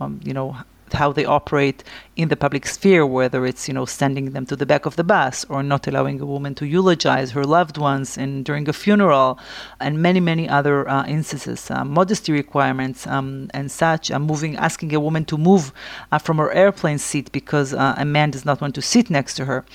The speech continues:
Multiple instances, all of which, by the way, were declared illegal by the courts in our cases. And we are also, another big fight is fighting racism.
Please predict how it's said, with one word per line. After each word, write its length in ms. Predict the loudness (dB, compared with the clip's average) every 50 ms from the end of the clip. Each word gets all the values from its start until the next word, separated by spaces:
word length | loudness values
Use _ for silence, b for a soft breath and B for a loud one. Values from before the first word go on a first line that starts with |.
| B B B B B B B B -6
Multiple 640 | 0 2 4 4 4 2 -2 0 0 2 2 0 0 -2
instances, 500 | -2 -2 -2 -2 -2 -2 -4 -6 -4 0
all 180 | 2 4 4
of 160 | 4 2 0 -4
which, 200 | -6 -6 -2 0
by 120 | 0 0
the 120 | 2 0
way, 160 | 0 0 0 0
were 160 | 0 -2 -4
declared 520 | -4 -8 -12 -6 -2 0 2 2 2 0
illegal 440 | 0 0 2 2 4 4 6 4 6
by 160 | 6 4 4
the 80 | 4 2
courts 460 | 2 2 4 4 4 2 0 -4 -10
in 180 | -8 -4 -2 0
our 160 | 0 0 0
cases. 600 | 2 4 4 4 4 4 4 2 2 2 -2 B B B B B B B B -6 -6
And 120 | -6 -4 0 2
we 120 | 2 2
are 80 | 2 4
also, 460 | 4 4 4 4 4 4 4 4 4
another 320 | 4 4 4 4 4 2
big 240 | 2 2 0 0 0
fight 260 | 2 2 2 2 2
is 120 | -2 -2 0
fighting 320 | 0 0 0 0 0 0
racism. 580 | 2 0 0 -2 -4 -6 -4 -4 -4 -4 -6